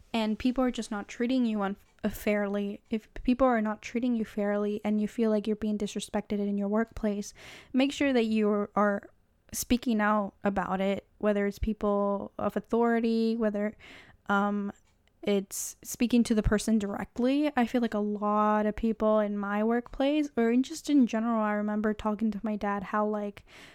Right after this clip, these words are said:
people just talk so much shit behind your back and they won't say a thing to your face, which is a very cowardly, cowardly thing to do. And I'm really not that kind of person. Like,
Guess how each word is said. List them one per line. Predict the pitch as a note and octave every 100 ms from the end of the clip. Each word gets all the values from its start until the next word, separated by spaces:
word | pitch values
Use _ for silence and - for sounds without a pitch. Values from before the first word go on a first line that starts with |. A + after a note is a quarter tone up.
| -
people | - A#3+ - A3
just | G#3+ G#3+ - -
talk | G#3 G3+
so | - - G#3+
much | A3+ G#3+ -
shit | - A3 G#3+
behind | G#3+ - G#3 G3+
your | G3+
back | G3+ G3+ G3 -
and | G#3+ A3
they | A3
won't | A3 G#3 -
say | - G3
a | -
thing | - - A#3 G#3+ G3+
to | - A3
your | G#3
face, | - G#3 G#3 G#3 - - - -
which | D#4 A3 -
is | A#3
a | A#3
very | A3 A3 A#3 A#3 G#3+
cowardly, | - A3 G#3+ G#3+ G#3+ G#3 - _ -
cowardly | A#3+ A#3 A3 A3+ G#3+
thing | - G#3+ G#3
to |
do. | G3+ G#3 G3+ A3 C4+ - -
And | G#3+ G#3 G#3
I'm | - A3 A3+
really | A3+ A3
not | A3 G#3+
that | G#3+
kind | A3 G#3
of |
person. | - G#3 G#3 B3+ B3
Like, | G#3+ -